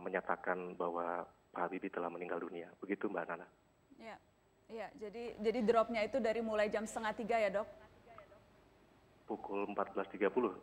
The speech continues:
Speaker 1: menurut saya pukul, ya, setengah tiga, betul. Ya.
Speaker 2: Empat belas tiga puluh, baik. Dokter Fireza, terima kasih banyak atas informasi dokter untuk kami. Terima kasih banyak atas pengabdian dokter untuk Bapak kami.
Speaker 1: Sama-sama, Mbak Nana.
Speaker 2: Presiden B J
Speaker 1: Sama-sama,
Speaker 2: Habibie.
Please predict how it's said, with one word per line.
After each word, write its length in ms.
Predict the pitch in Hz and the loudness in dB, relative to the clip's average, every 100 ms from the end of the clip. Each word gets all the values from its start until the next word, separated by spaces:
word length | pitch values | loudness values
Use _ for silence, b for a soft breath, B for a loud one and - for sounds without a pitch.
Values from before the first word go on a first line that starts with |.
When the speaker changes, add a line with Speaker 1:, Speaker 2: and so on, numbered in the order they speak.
| - | -8
Speaker 1:
menurut 160 | 104 107 | -6 -2
saya 160 | 104 101 | -2 -2
pukul, 240 | 98 92 95 | -2 0 2
ya, 80 | 95 | 2
setengah 240 | 95 90 | 2 -2
tiga, 160 | 92 92 | 0 -2
betul. 240 | - 85 | -4 -10
Ya. 320 | - - 190 | -12 -14 -10
Speaker 2:
Empat 20 | 196 | -10
belas 100 | 202 190 | -12 -10
tiga 140 | 190 | -10
puluh, 240 | 180 180 185 - - | -10 -10 -12 -16 -10
baik. 280 | 196 180 180 - B B B 220 | -6 -6 -6 -14 B B B -6
Dokter 240 | 214 247 | -2 -2
Fireza, 400 | 254 240 226 269 | 2 2 4 2
terima 240 | 269 240 240 | 2 0 0
kasih 160 | 247 262 | 0 0
banyak 320 | 226 233 247 - - | 2 2 0 -6 -4
atas 320 | 220 226 220 | -2 0 -2
informasi 480 | 220 220 220 220 226 | -4 -2 -2 -2 2
dokter 240 | 208 220 202 | 2 2 -2
untuk 160 | 208 | -2
kami. 240 | 214 208 226 | -4 -2 -2
Terima 240 | 226 226 | -2 0
kasih 240 | 220 - 220 | 0 2 2
banyak 240 | 220 233 | 2 2
atas 240 | 202 214 | 0 -2
pengabdian 400 | - 214 196 208 | -2 -2 0 2
dokter 320 | 208 202 208 196 | 2 0 0 -2
untuk 240 | 202 196 | -2 -2
Bapak 320 | 196 196 180 | 0 0 0
kami. 240 | 208 196 202 | 0 -4 -4
Speaker 1:
Sama-sama, 320 | 202 202 196 | -6 -8 -8
Mbak 100 | - | -10
Nana. 140 | 180 185 - - - - - - | -12 -14 -18 -20 -20 -20 -18 -8
Speaker 2:
Presiden 400 | 202 220 202 202 | -6 0 0 2
B 80 | |
J 160 | 202 208 | 0 2
Speaker 1:
Sama-sama, 80 | 202 | 2
Speaker 2:
Habibie. 320 | 196 95 | 2 0